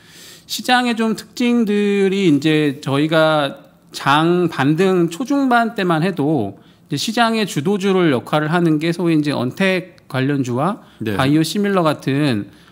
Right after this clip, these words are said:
Speaker 1: 어, 그 초반에 강했던 주식들이 랠리 중반 천구백 정도까지는 계속 강세를 유지했었는데,
Speaker 2: 그렇죠.
Speaker 1: 어, 천구백 포인트에서 지금 지수가 이천 넘어오는 국면에서는
Speaker 2: 예.
Speaker 1: 기존에 이제 못 올-, 못 올랐던 소위 컨텍이라고 불리는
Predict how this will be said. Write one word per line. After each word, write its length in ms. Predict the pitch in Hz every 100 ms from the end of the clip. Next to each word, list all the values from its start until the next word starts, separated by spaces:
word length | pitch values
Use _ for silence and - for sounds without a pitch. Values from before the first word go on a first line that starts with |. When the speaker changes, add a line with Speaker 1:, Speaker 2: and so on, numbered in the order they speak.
| - _
Speaker 1:
어, 400 | 120 123 123 123
그 180 | - 127
초반에 560 | - 262 285 269 254 247
강했던 480 | 143 147 170 175 156
주식들이 760 | 135 - - 135 127 113 110 -
랠리 280 | 123 131 156
중반 420 | 160 131 156 147
천구백 500 | 214 220 - 143 185
정도까지는 800 | 196 170 165 147 131 123 110 110 - -
계속 180 | - 190
강세를 420 | - 135 135 151
유지했었는데, 720 | 120 120 143 175 139 143 110 104
Speaker 2:
그렇죠. 260 | 131 98 - - - - _ -
Speaker 1:
어, 80 | 139
천구백 1000 | - 247 247 160 165 233 226 - - -
포인트에서 580 | 226 226 226 226 208 175
지금 180 | 175
지수가 320 | 170 147 180 160
이천 380 | 135 - 226
넘어오는 520 | 165 131 180 202 190 165
국면에서는 840 | 151 143 135 113 123 139 143 104
Speaker 2:
예. 300 | 107 92 92 170
Speaker 1:
기존에 520 | - 147 214 226 208
이제 640 | 190 170 165 160 139 123 - - _
못 180 | - 147
올-, 160 | 208 190
못 220 | 135 139
올랐던 280 | 202 180 175
소위 180 | 170 180
컨텍이라고 1200 | - 269 269 277 247 - - - _ 175 151 139
불리는 560 | - 131 131 123 196